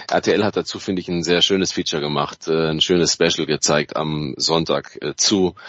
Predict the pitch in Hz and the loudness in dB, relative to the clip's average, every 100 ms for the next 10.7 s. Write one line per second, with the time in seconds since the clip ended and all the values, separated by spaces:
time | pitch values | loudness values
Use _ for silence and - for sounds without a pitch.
0 | - - 90 - - 110 92 90 78 82 | -18 -2 0 0 2 4 4 4 0 0
1 | 82 82 82 85 85 - 85 82 78 - | 0 -2 0 0 0 -2 -2 -2 -4 -2
2 | 85 87 90 82 - 80 82 - 104 - | 2 4 2 0 0 2 2 0 -4 2
3 | 143 127 117 117 131 131 131 - 98 98 | 2 2 0 2 2 2 -2 -2 0 2
4 | 95 65 95 107 127 127 117 98 98 127 | 2 0 2 2 2 0 0 -2 -2 -2
5 | 117 - 110 110 110 95 87 95 135 - | -4 0 2 2 0 0 4 4 4 0
6 | - - - - - _ - 101 - 147 | -16 -16 -16 -16 -20 _ -2 0 0 0
7 | 156 160 196 _ _ _ _ 117 104 - | 2 2 0 _ _ _ _ -8 -4 0
8 | 123 131 127 131 110 107 110 - 107 104 | 2 2 0 -2 2 2 0 -2 -4 -6
9 | - 104 98 98 95 95 95 92 92 92 | -8 -4 -2 -2 -2 -2 -2 0 2 0
10 | - 92 92 90 90 87 | -2 -4 -4 -2 -2 -2